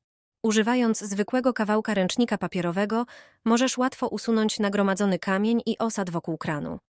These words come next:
To jeden z najstarszych i najskuteczniejszych trików na czyszczenie kamienia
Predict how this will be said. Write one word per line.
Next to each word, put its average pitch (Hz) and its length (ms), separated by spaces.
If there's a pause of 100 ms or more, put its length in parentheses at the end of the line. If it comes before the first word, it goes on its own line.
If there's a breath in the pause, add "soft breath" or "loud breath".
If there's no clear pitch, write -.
(280)
To 254 100
jeden 262 300
z 226 40
najstarszych 240 680
i 220 100
najskuteczniejszych 208 960
trików 202 420
na 190 120
czyszczenie 185 420
kamienia 185 580